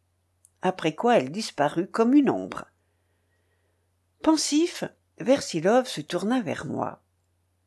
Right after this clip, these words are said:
Tu ne la connais pas du tout ? » « Par hasard, je l'ai vue cet après-midi dans le couloir de Vassine. Elle était en rage, hurlait et vous maudissait.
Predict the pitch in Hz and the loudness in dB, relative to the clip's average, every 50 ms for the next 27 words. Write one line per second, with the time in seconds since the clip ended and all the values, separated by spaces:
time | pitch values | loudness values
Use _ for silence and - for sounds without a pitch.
0 | _ - - 180 165 156 156 151 147 143 - - - 147 143 139 131 131 123 117 | _ -10 -6 -4 -2 -2 -2 0 0 -2 -2 -2 -6 -6 -4 -2 -2 -2 -2 -4
1 | 120 123 - _ _ _ - 131 135 156 165 160 175 180 - 220 311 453 - - | -4 -8 -10 _ _ _ -6 -2 -2 0 -2 -2 -4 -6 0 2 2 2 2 0
2 | - _ _ _ _ _ _ _ _ _ _ _ _ _ _ _ _ _ _ _ | -10 _ _ _ _ _ _ _ _ _ _ _ _ _ _ _ _ _ _ _
3 | - 247 - 339 339 320 349 349 349 392 381 381 370 330 285 247 220 240 254 269 | -10 0 4 4 6 6 6 4 4 4 6 6 8 8 8 6 6 2 -2 -2
4 | 277 254 285 302 294 - 277 262 - 254 240 - - 262 240 247 254 220 247 269 | 0 0 0 0 0 0 0 0 2 0 -2 -2 -2 0 0 0 0 0 0 0
5 | 254 180 180 185 185 180 - 196 196 208 220 220 202 180 170 170 160 175 180 180 | 0 2 2 0 0 0 -4 -4 -2 2 2 2 2 0 -2 0 0 0 0 0
6 | - - 208 202 196 170 139 95 - - _ _ _ _ _ - 175 175 165 175 | -4 -6 -4 -4 -2 -2 -4 -4 -6 -10 _ _ _ _ _ 0 0 2 4 2
7 | 175 180 - 254 233 - - 107 107 110 104 - - 285 285 190 120 95 95 - | 2 2 0 -2 -2 -2 -4 -6 -6 -6 -4 0 4 4 4 4 2 -2 -6 -10
8 | - - - - _ _ _ - 247 277 294 262 233 262 277 285 302 320 311 - | -14 -16 -20 -20 _ _ _ 0 2 4 4 4 4 2 4 6 6 4 4 2
9 | - 220 214 208 226 233 208 185 202 285 320 240 196 226 220 - - 196 147 - | -2 -2 -2 -2 -2 -2 0 0 2 2 2 0 0 -4 -6 -4 -2 0 0 0
10 | - - | -2 -8